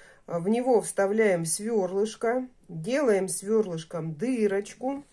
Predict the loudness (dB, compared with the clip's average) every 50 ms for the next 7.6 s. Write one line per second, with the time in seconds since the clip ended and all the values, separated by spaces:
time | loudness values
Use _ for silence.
0 | -20 -20 -20 -20 -20 -20 _ _ _ 2 4 4 4 4 2 2 2 2 4 4
1 | 2 2 2 0 -2 0 0 -2 -2 -2 -2 0 2 2 2 2 0 -2 -2 0
2 | 2 2 2 4 2 -2 -2 -2 2 4 4 4 2 2 0 0 2 2 0 -2
3 | -6 -8 -6 -6 -8 -6 -4 -2 0 0 2 2 0 0 0 0 0 0 -2 -4
4 | -4 -4 -2 0 2 2 4 4 2 2 0 -2 -2 0 0 2 2 0 -2 -2
5 | 0 0 0 0 0 -2 -6 -8 -8 -6 -6 -4 -2 -2 -2 -2 -4 -6 -6 -6
6 | -6 -6 -8 -8 -8 -8 -8 -10 -14 -16 -14 -6 -2 -2 -2 -2 -4 -8 -10 -12
7 | -12 -10 -4 -2 -2 -2 -2 -4 -6 -6 -6 -8